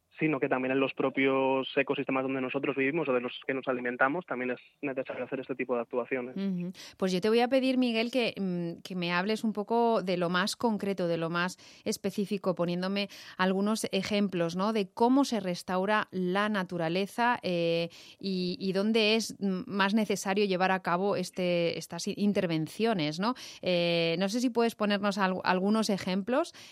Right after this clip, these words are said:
Speaker 2: eh, de, de ecosistemas dañados y, y de cómo, eh, sería importante actuar respecto a ellos.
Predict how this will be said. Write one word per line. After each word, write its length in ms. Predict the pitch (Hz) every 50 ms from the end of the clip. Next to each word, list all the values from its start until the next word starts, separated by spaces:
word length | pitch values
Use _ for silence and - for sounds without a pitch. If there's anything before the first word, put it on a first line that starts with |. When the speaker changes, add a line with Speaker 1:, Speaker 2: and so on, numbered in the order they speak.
| - -
Speaker 2:
eh, 320 | - 190 185 180 175 170 165
de, 600 | 180 180 175 165 160 160 156 156 151 151 151 147
de 160 | 143 151 175 185
ecosistemas 640 | 170 - 190 160 185 175 - - 180 190 196 208
dañados 680 | 208 196 160 156 156 156 151 156 170 226 285 294 - - -
y, 340 | 214 208 190 180 175 170 -
y 100 | - 190
de 140 | 180 175 170 -
cómo, 380 | - 190 185 196 202 214 - -
eh, 640 | - 180 170 156 151 151 151 147 147 143 139 139 139 143 143
sería 480 | - - 170 165 165 165 175 180 - - - - - _ _
importante 920 | - 196 190 175 - 156 151 - - 160 165 160 - 160 156 151 147 -
actuar 520 | - 165 160 - - - 151 151 143 143 143
respecto 420 | 151 143 - - - - - 156
a 100 | 143 139
ellos. 400 | 135 135 139 135 127 143 - -